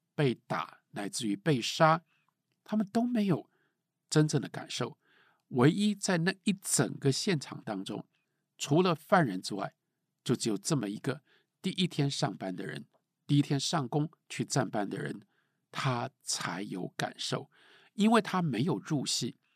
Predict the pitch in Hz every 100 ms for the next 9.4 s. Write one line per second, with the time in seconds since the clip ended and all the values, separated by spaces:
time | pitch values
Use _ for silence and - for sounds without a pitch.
0 | _ _ _ _ - - 202 208 202 165
1 | 160 127 131 180 165 - 170 165 101 -
2 | _ _ - - 98 104 123 131 - _
3 | _ - 170 175 165 131 110 143 110 110
4 | 110 90 104 - _ _ - - 170 143
5 | - 120 - - _ _ _ - 151 -
6 | - 147 104 95 90 - 107 - _ _
7 | _ _ - 107 135 139 123 123 113 -
8 | _ _ _ _ _ _ _ _ - -
9 | 135 147 139 -